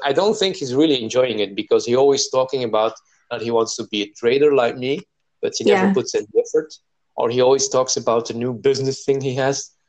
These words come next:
Speaker 1: um,
Speaker 2: Yeah.
Speaker 1: that never gets somewhere. So, I mean,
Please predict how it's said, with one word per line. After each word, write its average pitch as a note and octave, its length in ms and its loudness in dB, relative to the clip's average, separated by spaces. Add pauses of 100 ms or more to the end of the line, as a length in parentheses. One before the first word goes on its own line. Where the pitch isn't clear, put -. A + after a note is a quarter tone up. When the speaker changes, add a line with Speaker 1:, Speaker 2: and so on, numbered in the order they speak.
(340)
Speaker 1:
um, A2 260 0
Speaker 2:
Yeah. G3 140 4
Speaker 1:
that - 80 -2
never B2+ 280 0
gets B2+ 320 -4
somewhere. C3 340 0
So, A#2+ 300 0
I B2+ 100 0
mean, B2+ 400 -6